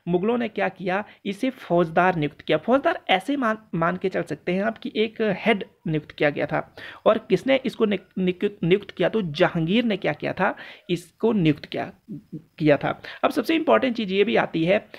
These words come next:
कि किस मुगल शासक के समय में जो नूरपुर का राजा कौन सा, कौन था, तो ये जगत सिंह है। या, अ, जहांगीर के समय में मंडी का राजा कौन था, तो ये जो था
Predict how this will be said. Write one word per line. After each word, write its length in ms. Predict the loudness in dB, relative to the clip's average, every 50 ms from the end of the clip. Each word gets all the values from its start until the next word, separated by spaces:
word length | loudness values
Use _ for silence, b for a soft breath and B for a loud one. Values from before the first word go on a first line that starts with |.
| B B
कि 80 | -4 -4
किस 320 | -2 0 -2 -2 -2 -2
मुगल 300 | -2 0 2 4 4 2
शासक 460 | 2 2 0 -2 -2 -2 -4 -6 -4 -4
के 120 | -6 -6
समय 340 | -4 -4 -2 0 0 0 0
में 280 | 0 -2 -4 -4 -4 -6 B B B B B B 0
जो 340 | 4 4 6 6 4 2 B B 2
नूरपुर 340 | 4 4 4 6 4 0 2
का 140 | 4 4 4
राजा 300 | 4 4 4 2 0 -2
कौन 340 | -2 0 2 2 2 2 2
सा, 360 | 0 -2 -2 -2 -4 -8 _ _ _
कौन 200 | 4 4 4 2
था, 380 | 0 -4 -6 -6 -6 -8 -8 _ -2
तो 100 | -2 0
ये 280 | -2 -2 0 2 2
जगत 320 | 4 4 2 2 2 0 0
सिंह 220 | -2 -4 -2 0
है। 220 | 2 4 4 2 0 B B B B B 2
या, 320 | 4 6 6 4 4 0 B B B B 2
अ, 200 | 4 6 6 6
जहांगीर 540 | 4 4 2 2 4 4 2 2 2 0 0
के 140 | 0 -2 -4
समय 340 | -2 -2 -2 0 2 2 2
में 280 | 2 0 0 -2 -4 B B B B 2
मंडी 320 | 4 4 4 2 0 0
का 100 | 2 2
राजा 260 | 2 4 4 2 2
कौन 260 | 0 0 -2 -4 -4 -4
था, 280 | -2 0 0 0 B B B B B 2
तो 160 | 2 2 2 0
ये 220 | 0 2 2 2
जो 140 | 2 0 -2
था 300 | -2 -2 -4 -4 -4